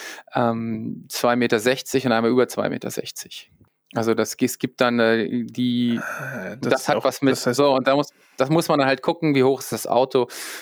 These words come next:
Speaker 1: Und, ähm, da gibt's dann, kann man jetzt sagen, ja, geht das nicht, kann man da eine Ausnahme machen? Ja, kann man machen, wenn man dann seine Dachbox verlieren will, können wir die Ausnahme machen. Es gibt dann den einen
Speaker 2: Ja,
Speaker 1: oder anderen
Speaker 2: bitte?
Speaker 1: Profi, der kommt dann mit seinen Auto, äh, mit seinen Fahrrädern angefahren, die dann da oben drauf gesetzt sind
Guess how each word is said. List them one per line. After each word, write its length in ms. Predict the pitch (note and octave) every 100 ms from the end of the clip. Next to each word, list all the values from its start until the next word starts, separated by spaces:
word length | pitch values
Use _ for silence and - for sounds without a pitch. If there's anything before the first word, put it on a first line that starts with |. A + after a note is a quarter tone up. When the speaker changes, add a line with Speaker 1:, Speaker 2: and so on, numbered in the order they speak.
| -
Speaker 1:
Und, 360 | F3+ B2 A#2+ -
ähm, 300 | A2+ A2+ A#2
da 80 |
gibt's 220 | A#2 C#3 -
dann, 140 | A#2+ A2+
kann 120 | -
man 60 | C#3+
jetzt 60 | B2
sagen, 160 | B2
ja, 160 | C3+ D3
geht 260 | C3+ D3
das 160 | C#3+ C3+
nicht, 180 | C#3+ C#3
kann 120 | C3
man 100 | B2
da 60 | B2
eine 120 | A#2+
Ausnahme 360 | B2+ D3 C3+
machen? 240 | C3 B2+ C3
Ja, 240 | A#2 A#2 B2
kann 160 | - D3+
man 140 | C#3
machen, 200 | D3 D#3+
wenn 100 | C#3
man 160 | C3+ B2+
dann 180 | B2+ B2+
seine 220 | A#2+ A#2+
Dachbox 420 | B2 - E3+ -
verlieren 380 | - E3+ E3+ E3+
will, 160 | E3 E3
können 180 | C#3+
wir 80 | C3
die 80 | B2+
Ausnahme 320 | A#2 B2+ B2
machen. 300 | - - - _ - - - - _ -
Es 140 | C#3+
gibt 160 | - F#3+
dann 120 | F#3
den 100 | D3
einen 140 | C#3+ C3+
Speaker 2:
Ja, 60 |
Speaker 1:
oder 100 | D#3
anderen 60 | D3
Speaker 2:
bitte? 120 | C#3
Speaker 1:
Profi, 240 | F#3 -
der 160 | E3+ D3
kommt 240 | - G3
dann 80 | D#3+
mit 100 | C#3
seinen 220 | B2+ B2+
Auto, 300 | B2+ D3+ F#3+
äh, 180 | - C#3+
mit 120 | C3+
seinen 140 | - A#2+
Fahrrädern 420 | D#3 F#3 C#3+ B2
angefahren, 460 | B2+ A#2+ - D#3 F#3
die 80 |
dann 140 | A#2+ A#2
da 60 |
oben 200 | - D#3
drauf 240 | D#3+ A2 A#2
gesetzt 360 | A#2 A#2+ -
sind 240 | - F#3